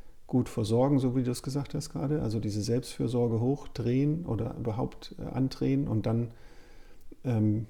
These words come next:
bewegt sich das ganze System Mensch in einen gesünderen Zustand, in den kraftvolleren, in den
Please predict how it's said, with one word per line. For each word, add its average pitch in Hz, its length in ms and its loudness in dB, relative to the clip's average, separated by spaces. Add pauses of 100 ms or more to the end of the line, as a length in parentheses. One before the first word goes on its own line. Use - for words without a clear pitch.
bewegt 117 380 4
sich - 120 0
das 113 160 2
ganze 120 300 2
System 107 540 2
Mensch 123 360 4
in 110 160 2
einen 107 340 2
gesünderen 117 540 8
Zustand, - 560 -4
in 117 140 -2
den - 100 -2
kraftvolleren, 107 800 0
in 101 140 0
den 101 260 0